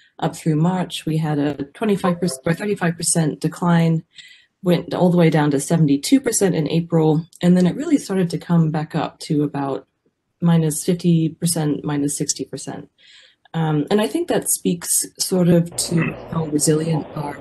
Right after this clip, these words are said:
bus ridership has been. Um, obviously, there are some discretionary riders, but there are a lot of people that depend on our service to get to their essential jobs, to get to life functions like grocery stores,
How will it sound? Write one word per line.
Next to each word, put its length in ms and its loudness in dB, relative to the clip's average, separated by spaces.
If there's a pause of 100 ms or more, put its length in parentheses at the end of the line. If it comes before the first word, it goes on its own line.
bus 320 0
ridership 560 -6
has 180 -6
been. 300 -2 (720)
Um, 320 -4 (160)
obviously, 320 -2
there 140 -4
are 160 -2
some 320 2
discretionary 680 0
riders, 480 -2
but 140 -16
there 300 -8
are 140 -12
a 160 -16
lot 220 2
of 140 2
people 440 -4 (200)
that 400 0
depend 360 6
on 80 6
our 120 0
service 500 -2
to 140 -4
get 240 -6
to 260 -2
their 320 -4
essential 460 -2
jobs, 600 -4 (420)
to 180 2
get 260 -2 (120)
to 260 4
life 360 2
functions 680 4
like 160 -6
grocery 360 2
stores, 760 -2